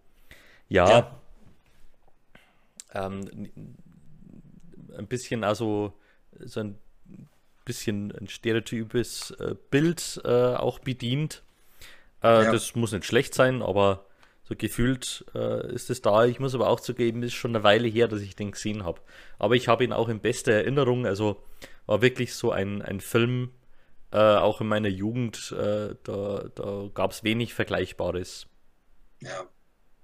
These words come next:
Speaker 2: Ja, es ist schon interessant, weil so die von dir erwähnten Filme, die hab ich auch noch so ein bisschen im Kopf. Und da ist so, der Unterschied ist schon sehr groß. Also da, wo Mel Gibson als, äh,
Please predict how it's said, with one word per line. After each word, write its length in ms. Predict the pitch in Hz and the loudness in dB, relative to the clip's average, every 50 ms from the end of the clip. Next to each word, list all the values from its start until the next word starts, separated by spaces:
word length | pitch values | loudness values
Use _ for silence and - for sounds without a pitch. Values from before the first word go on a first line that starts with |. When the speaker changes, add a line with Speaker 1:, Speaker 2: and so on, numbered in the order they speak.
| - - - - - - - - - | -20 -20 -20 -20 -20 -20 -20 -16 -4
Speaker 2:
Ja, 80 | - - | 0 4
es 120 | 135 135 143 | 4 4 4
ist 140 | 165 - | 2 2
schon 140 | - - 143 | 0 0 0
interessant, 680 | 139 139 135 131 131 131 - 139 139 156 170 - 127 113 | 0 0 0 2 2 4 4 4 4 4 2 0 0 2
weil 180 | 123 123 123 | 2 4 4
so 140 | 117 - 131 | 4 4 4
die 260 | 123 123 131 127 127 | 4 6 6 4 4
von 180 | 127 - 123 120 | 4 2 2 4
dir 160 | 117 131 127 | 6 6 6
erwähnten 380 | 120 113 131 139 139 - - 127 | 6 6 4 4 2 2 -2 -2
Filme, 340 | - - 156 165 165 156 135 | 0 2 2 2 2 2 4
die 120 | 131 135 | 6 6
hab 80 | 131 131 | 6 6
ich 140 | 131 131 - | 6 4 2
auch 140 | 156 156 165 | 2 2 2
noch 140 | 175 156 | 2 0
so 160 | - - 170 156 | 0 0 0 0
ein 100 | 156 143 | 0 -2
bisschen 280 | 165 - - - 156 | -4 -4 -4 -4 -4
im 140 | 151 151 - | -6 -8 -8
Kopf. 380 | - - 170 - - - - - _ _ _ - - - - - - _ | -6 -6 -6 -6 -8 -14 -14 -16 _ _ _ -20 -20 -20 -20 -20 -16 _
Und 220 | - - 131 127 | -8 -4 0 4
da 160 | 117 113 131 143 | 6 8 8 8
ist 200 | 151 131 - - | 8 6 6 4
so, 640 | 147 143 139 139 139 139 135 131 131 131 - - - - - - - 135 | 4 4 4 4 6 6 6 4 4 2 -4 -8 -14 -16 -18 -16 -14 -12
der 120 | - - | -10 -10
Unterschied 460 | - - - - 156 139 - 151 135 127 | -10 -10 -8 -8 -8 -8 -8 -8 -8 -8
ist 100 | 131 - | -8 -8
schon 120 | - 127 | -6 -6
sehr 240 | - - 131 131 131 | -6 -4 -4 -4 -4
groß. 520 | 131 127 123 143 165 - - - - - - - - | -4 -4 -2 -2 0 0 0 -2 -4 -10 -20 -20 -8
Also 180 | - 127 117 127 | -4 -2 -2 2
da, 220 | 127 127 123 131 135 | 4 6 6 8 6
wo 80 | 139 | 6
Mel 220 | 131 127 127 127 120 | 6 6 6 6 6
Gibson 340 | 143 156 - - - 151 143 | 4 2 2 2 4 4 4
als, 340 | 120 123 123 123 - - - - - - - - - - - - - - - _ _ _ _ _ _ _ _ _ _ - | 4 2 2 4 2 2 2 2 0 -2 -6 -16 -18 -18 -18 -18 -20 -20 -20 _ _ _ _ _ _ _ _ _ _ 0
äh, 380 | 117 120 120 123 120 120 123 | 6 8 10 10 10 10 8